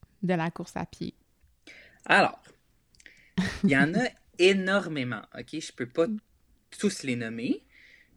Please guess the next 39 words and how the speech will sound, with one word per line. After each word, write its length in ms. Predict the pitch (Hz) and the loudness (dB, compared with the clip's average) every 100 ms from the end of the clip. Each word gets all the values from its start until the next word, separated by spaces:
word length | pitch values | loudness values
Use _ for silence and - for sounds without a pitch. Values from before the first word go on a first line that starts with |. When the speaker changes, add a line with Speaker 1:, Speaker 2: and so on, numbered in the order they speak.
| _ | _
Speaker 2:
Euh, 480 | 113 113 110 110 107 - _ _ _ 127 | -12 -10 -12 -14 -16 -20 _ _ _ -18
puis 140 | - 160 | -4 2
il 40 | |
y 40 | 147 | 4
en 120 | 143 | 4
a 60 | 165 | 0
beaucoup 240 | 151 220 | -4 -10
qui 100 | - | -6
sont 160 | 151 135 | -4 -2
reliés 260 | 127 151 | -2 4
à 80 | 151 | 4
juste 280 | 123 - - | 2 -6 -2
faire 160 | 175 180 | -2 0
de 80 | 135 | -2
l'activité 520 | 117 - - - 127 | -6 -10 -20 -16 -14
physique 260 | - 151 - | -10 -10 -10
en 120 | 131 123 | -10 -10
général, 460 | 123 113 117 147 | -10 -12 -10 -10
pas 120 | - 131 | -10 -12
seulement 260 | 120 123 | -8 -8
la 120 | 143 | -8
course 260 | 120 117 - | -10 -14 -18
à 60 | 113 | -18
pied. 300 | - 147 330 _ _ _ _ _ - | -12 -12 -12 _ _ _ _ _ -14
Euh, 500 | 113 110 110 110 107 - - _ - _ | -14 -12 -12 -14 -14 -16 -20 _ -20 _
puis 180 | - 131 | -8 -4
juste 200 | 143 180 | 0 0
avant 200 | 143 180 | 0 0
d'embarquer 420 | 160 123 120 165 | -2 -4 -4 -4
dans 100 | 160 | -2
les 100 | 127 | -2
bienfaits, 300 | 120 120 190 | -6 -4 -2
j'aimerais 260 | 190 131 123 | -2 -4 -4
dire 180 | 180 - | -4 -4
qu'on 120 | 139 | -2
entend 280 | 123 127 135 | -2 -4 -6
souvent 420 | - 147 156 202 | -6 -2 0 2
là, 100 | 170 | 0
euh, 460 | 160 165 131 113 | 0 0 -2 -6